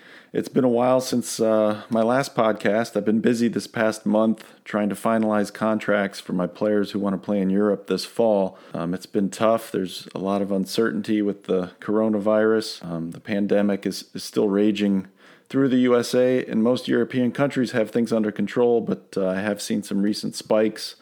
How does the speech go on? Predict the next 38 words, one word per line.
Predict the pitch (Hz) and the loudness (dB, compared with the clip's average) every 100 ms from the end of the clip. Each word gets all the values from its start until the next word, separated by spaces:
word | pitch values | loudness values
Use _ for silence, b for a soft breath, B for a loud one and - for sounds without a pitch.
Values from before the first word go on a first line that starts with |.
| b b b | b b b
there | - 104 98 | 0 2 2
too. | - 127 104 87 | 0 0 2 0
So | - 90 90 85 | -4 -2 -2 -2
fingers | 117 113 113 | -2 0 -2
crossed | - 117 113 113 110 - | -2 0 2 2 0 -4
that, | 95 95 - 95 | -4 -4 -4 -2
uh, | 92 | 0
my | 92 95 | -2 -4
seven | - - - 101 104 101 | -8 -10 -4 -2 0 0
or | 95 | -2
so | - 101 101 | 0 0 0
clients, | 101 104 101 104 104 - | -2 -4 0 -2 -4 -6
uh, | 87 92 | -6 -6
with | 98 - | -6 -2
contracts | 101 104 107 98 95 | 0 0 2 0 0
can | - 95 | -6 -8
fly | - 98 98 | -4 0 2
over | 101 95 | 2 0
there | 85 80 | 0 -2
next | 82 82 - | -4 -6 -4
month. | 85 101 - | -2 -4 -6
Uh, | 82 | -6
wear | 95 123 | 2 4
your | 131 120 | 4 4
masks, | 120 117 - - | 4 2 -2 -12
people. | - 110 - 107 101 - - | -2 -2 2 0 0 -10 -18
If | - | -4
you | 104 | 0
want | 110 107 | 2 0
sports | - 131 127 127 - - - _ | -4 0 2 2 -2 -8 -8 _
to | - 101 | -6 -2
happen | 113 120 131 120 | 2 2 2 0
here | 120 | 2
in | 117 | 2
the | 113 | 2
U | 123 120 | 2 2
S | 113 - | 2 2
A | 127 127 127 | 4 4 2